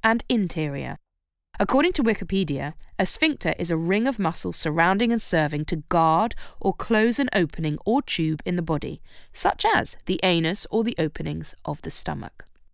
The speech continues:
The external sphincter is something we can relax and control ourselves, but the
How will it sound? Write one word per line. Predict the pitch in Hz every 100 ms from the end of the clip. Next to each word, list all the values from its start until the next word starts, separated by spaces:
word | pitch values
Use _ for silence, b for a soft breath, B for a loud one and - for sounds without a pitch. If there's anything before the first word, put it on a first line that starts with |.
| _ _ _ _ -
The | 254
external | 330 330 - 285 214 175
sphincter | - 170 147 185
is | 202 -
something | 247 - 233
we | 202
can | 208 233 233
relax | 247 180 135 - 190
and | 180
control | 196 185 294 254 240
ourselves, | 220 - 311 220 - - - B B -
but | 214
the | 254